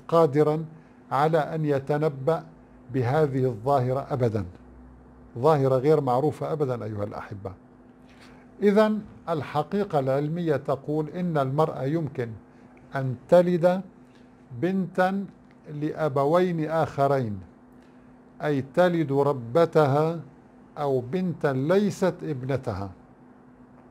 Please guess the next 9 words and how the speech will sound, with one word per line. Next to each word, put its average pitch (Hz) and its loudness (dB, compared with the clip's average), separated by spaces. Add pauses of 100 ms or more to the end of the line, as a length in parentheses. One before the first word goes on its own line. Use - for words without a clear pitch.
(1200)
يعني 110 -2
هنا 131 0 (1500)
التي 143 0
سماها 139 0
النبي 131 -2
صلى 131 0
الله 123 0
عليه 131 0
وسلم 120 -4